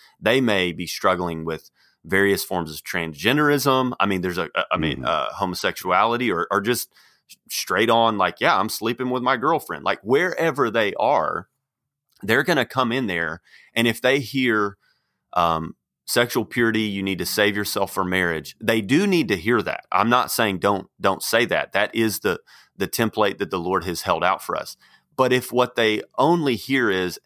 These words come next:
Speaker 1: "Well, that's not available to me, so I'm done here," you know, like, I, that's just not, I'm, I've already messed that up. Um, then that's not the right message. You know, what, what we need to say is what Jesus is saying is, like, repentant, uh,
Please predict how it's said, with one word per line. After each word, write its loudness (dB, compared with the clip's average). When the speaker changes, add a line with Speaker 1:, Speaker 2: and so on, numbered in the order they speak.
Speaker 1:
"Well, 0
that's 0
not 2
available 0
to -6
me, -2
so -2
I'm -2
done 0
here," -12
you -8
know, -2
like, -2
I, 0
that's 0
just -6
not, 0
I'm, 2
I've 2
already 2
messed -2
that -2
up. 0
Um, 2
then 2
that's 0
not -2
the -2
right 0
message. -8
You 0
know, -2
what, 2
what 2
we 2
need 2
to -2
say 0
is 0
what -2
Jesus -6
is -6
saying -6
is, -4
like, -2
repentant, 0
uh, -2